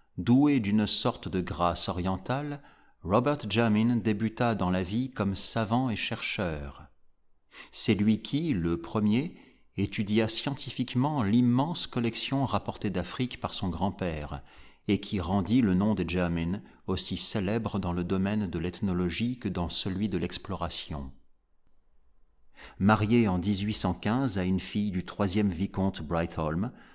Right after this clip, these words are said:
Sir Robert eut trois enfants, dont jamais l'aîné ni le benjamin ne parurent en public, en raison de leur déficience physique et mentale. Attristé par tous ces malheurs familiaux,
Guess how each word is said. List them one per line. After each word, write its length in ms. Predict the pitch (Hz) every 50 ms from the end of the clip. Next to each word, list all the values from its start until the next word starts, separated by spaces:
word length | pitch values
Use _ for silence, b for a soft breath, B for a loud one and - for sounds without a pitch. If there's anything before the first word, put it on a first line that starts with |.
| B B B
Sir 380 | - - - - - 113 110 95
Robert 560 | 98 113 104 90 90 85 87 - - - B B B B B B -
eut 120 | 107 107
trois 360 | - - - - 120 117 101 107
enfants, 560 | 104 98 - - - 82 78 71 - - - _ - - _ _ _ _ _
dont 380 | 95 85 80 107 104 104 98 98
jamais 400 | 90 85 110 120 131 135 131 113
l'aîné 440 | 107 110 120 117 113 117 123 139 135
ni 200 | 117 107 117 107
le 120 | 101 101
benjamin 580 | 92 104 110 107 87 101 92 92 95 107 117 123
ne 140 | 113 101
parurent 440 | 95 - 98 92 90 104 104 - - -
en 80 | 104 92
public, 540 | - - 104 85 92 90 90 - - - - - B B B B B B B B B -
en 220 | 87 92 92 87
raison 440 | 85 82 98 101 92 85 104 113 113
de 80 | 98 98
leur 140 | 85 82 80
déficience 680 | 76 101 92 - - 95 - - - 113 110 107 -
physique 480 | - - - 101 90 80 98 95 - 95
et 40 | 85
mentale. 680 | 85 80 76 - - 76 71 71 71 69 69 69 71 - - - _ _ _ _ - _ _ - - - _ _ _ _ - - _ _ - - _ _ b b b b b -
Attristé 640 | 95 98 - - - 117 - - - - 135 135 123
par 220 | - 101 92 -
tous 120 | - 113 104
ces 180 | - - 104
malheurs 320 | 92 95 95 95 101 95 -
familiaux, 640 | - - 92 92 92 90 92 92 107 123 131 127